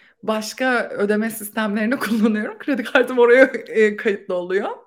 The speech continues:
Onun üzerinden ödüyorum. Zaten o da size bir güvenlik şeyi veriyor. Dediğim gibi hiç adını duymadığınız bir siteden bile dolayısıyla çok kolaylıkla sipariş verebiliyorsunuz. Ee, Avrupa'da, e, şey de var.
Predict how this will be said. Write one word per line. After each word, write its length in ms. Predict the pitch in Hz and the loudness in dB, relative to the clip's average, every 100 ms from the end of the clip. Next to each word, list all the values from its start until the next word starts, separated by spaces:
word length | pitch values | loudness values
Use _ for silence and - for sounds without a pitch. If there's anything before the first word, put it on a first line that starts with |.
| _ _ _ | _ _ _
Onun 160 | 311 349 | -8 -6
üzerinden 400 | 240 208 190 185 | -4 -4 -6 -8
ödüyorum. 300 | 170 214 233 | -8 -8 -6
Zaten 240 | 226 220 | -8 -8
o 140 | 214 214 | -8 -8
da 80 | |
size 300 | 208 - 175 | -10 -10 -12
bir 60 | 170 | -12
güvenlik 500 | 160 175 175 175 170 | -16 -14 -12 -12 -16
şeyi 260 | - 170 165 | -14 -12 -8
veriyor. 300 | 190 349 _ _ _ _ | -8 -8 _ _ _ _
Dediğim 280 | 247 247 330 | -4 -2 -4
gibi 200 | 269 220 | -4 -6
hiç 260 | 214 - 370 | -10 -8 -6
adını 280 | 262 269 | -4 -4
duymadığınız 420 | 254 285 226 226 220 | -2 -2 -4 -6 -10
bir 60 | |
siteden 480 | 214 - 233 254 220 | -10 -8 -4 -4 -4
bile 300 | 180 254 269 | -6 -8 -8
dolayısıyla 360 | 220 202 202 214 | -6 -6 -6 -10
çok 200 | 208 - | -12 -14
kolaylıkla 460 | 220 214 214 208 202 | -6 -4 -4 -6 -10
sipariş 440 | - 202 214 214 | -6 -4 -4 -6
verebiliyorsunuz. 1000 | 202 190 185 190 190 160 165 254 - - _ _ _ _ _ - _ _ _ - | -8 -6 -4 -6 -8 -18 -18 -18 -18 -20 _ _ _ _ _ -20 _ _ _ -8
Ee, 840 | 202 196 190 185 185 185 - 69 - 214 _ _ | -6 -4 -4 -6 -8 -10 -12 -14 -16 -20 _ _
Avrupa'da, 960 | 202 208 277 - 302 247 262 320 - _ | -6 -6 -8 -6 -4 -2 -4 -6 -14 _
e, 220 | 202 196 | -8 -6
şey 240 | 202 226 254 | -6 -6 -4
de 120 | 254 | -4
var. 320 | 180 165 - | -4 -8 -12